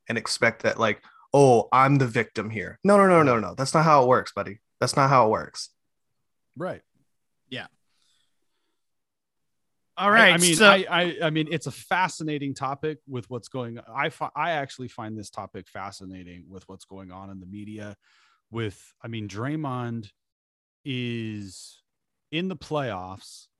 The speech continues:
Speaker 2: and the Warriors could, I mean, it looks like they might make the next round of the playoffs.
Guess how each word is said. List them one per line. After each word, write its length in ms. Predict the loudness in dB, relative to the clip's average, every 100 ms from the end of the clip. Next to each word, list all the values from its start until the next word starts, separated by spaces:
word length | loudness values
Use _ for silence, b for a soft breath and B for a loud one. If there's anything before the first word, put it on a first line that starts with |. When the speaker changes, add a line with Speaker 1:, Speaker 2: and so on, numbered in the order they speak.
| _ -18
Speaker 2:
and 440 | -16 -14 -12 -12
the 80 | -12
Warriors 640 | -8 -6 -6 -6 -8 -10 -16
could, 300 | -12 -10 -12 _ _ _
I 100 | -16
mean, 300 | -12 -12 -14 _ -20
it 160 | -20 -18
looks 360 | -12 -10 -10
like 180 | -14 -10
they 120 | -10
might 280 | -8 -10 -12
make 280 | -12 -10 -12 _ -14
the 80 | -12
next 300 | -12 -14 -12
round 220 | -10 -10
of 60 |
the 100 | -12 -16 _ _
playoffs. 480 | -8 -6 -6 -12 -16